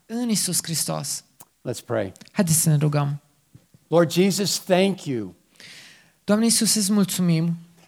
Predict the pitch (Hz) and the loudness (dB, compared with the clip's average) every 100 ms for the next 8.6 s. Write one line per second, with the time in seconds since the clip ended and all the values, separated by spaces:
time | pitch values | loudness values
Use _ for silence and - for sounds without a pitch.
0 | - 190 214 214 220 220 202 185 165 180 | 2 4 4 0 -2 0 2 2 0 2
1 | 208 190 196 185 170 - 185 175 175 147 | 2 2 0 0 -4 -2 2 2 2 0
2 | 139 151 - 165 151 120 196 185 202 202 | -2 -6 -6 -2 -2 -2 -2 0 0 0
3 | 240 262 254 247 240 190 208 180 196 - | -2 -2 -2 0 0 0 0 -2 -4 0
4 | 226 220 196 175 185 175 - 170 156 - | 2 2 0 -2 -2 -2 -2 -2 -4 -4
5 | 175 175 185 170 156 190 185 196 170 156 | 0 2 2 2 0 -2 0 0 0 0
6 | 185 160 143 - - _ - 185 220 233 | 2 2 0 -6 -18 _ 0 2 2 0
7 | 214 208 190 226 214 175 - - 165 165 | 0 0 2 6 6 4 -4 2 6 6
8 | 165 - _ 156 151 156 | 4 -4 _ -2 2 2